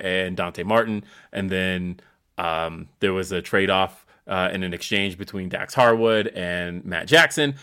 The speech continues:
but then Red Dragon comes in and helps eliminate, um, Dax Harwood to help out their fellow, um,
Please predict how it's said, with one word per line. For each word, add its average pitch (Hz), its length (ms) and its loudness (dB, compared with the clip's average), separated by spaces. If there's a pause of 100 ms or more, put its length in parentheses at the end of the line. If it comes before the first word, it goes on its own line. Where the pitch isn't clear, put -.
(120)
but 107 120 -2
then 95 440 -4 (100)
Red 120 180 6
Dragon 110 280 4
comes 107 260 -2
in 107 240 0 (220)
and 90 380 -2
helps 95 260 -2
eliminate, 92 600 -4 (300)
um, 87 300 -4
Dax 90 260 -2
Harwood 98 500 2
to 85 100 -6
help - 260 -10
out 98 260 -6 (200)
their 92 160 0
fellow, 98 580 0 (320)
um, 98 600 2